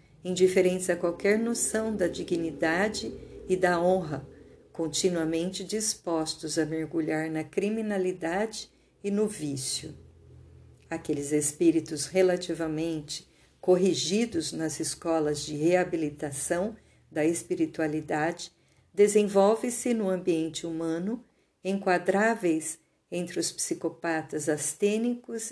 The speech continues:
e abúlicos, fanáticos e hipertímicos, ou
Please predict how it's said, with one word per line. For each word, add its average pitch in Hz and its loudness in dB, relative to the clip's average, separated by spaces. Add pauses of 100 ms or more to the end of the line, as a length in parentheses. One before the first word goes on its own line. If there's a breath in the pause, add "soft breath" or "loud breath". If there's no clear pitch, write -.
e 190 2
abúlicos, 165 0
fanáticos 202 -6
e 190 0
hipertímicos, 185 -6 (640)
ou 208 4